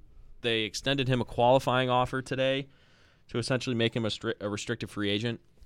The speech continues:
Um, and it's, <clears throat> it, so this is going to be interesting. The Cavs are gonna tell you what they're going to do in the next few years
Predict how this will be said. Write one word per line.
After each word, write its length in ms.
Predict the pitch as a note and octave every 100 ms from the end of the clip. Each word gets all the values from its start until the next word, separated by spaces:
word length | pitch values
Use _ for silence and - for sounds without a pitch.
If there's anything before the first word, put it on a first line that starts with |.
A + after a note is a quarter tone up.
| - - - - - - -
Um, 380 | G2 G2 F#2+ -
and 140 | G2+ G2
it's, 100 | -
<clears throat> 160 | - -
it, 160 | -
so 380 | - A2+ G#2 G2+
this 240 | A2+ D3+ F#3+
is 100 | D#3+
going 240 | B2+ A#2
to 40 | G2
be 140 | F#2
interesting. 420 | F2+ - - D#2+
The 80 | E2+
Cavs 340 | - C3+ G3
are 40 | G#3+
gonna 160 | G#3
tell 320 | - - A#2 G2
you 200 | F2+ E2+
what 360 | D2+ G2 G#2
they're 100 | G#2
going 220 | G2 G#2 F#2
to 80 | F2
do 200 | F#2 F2
in 60 |
the 80 | F2
next 180 | F2 -
few 140 | F2
years 380 | D#2+ D#2+ C2+ -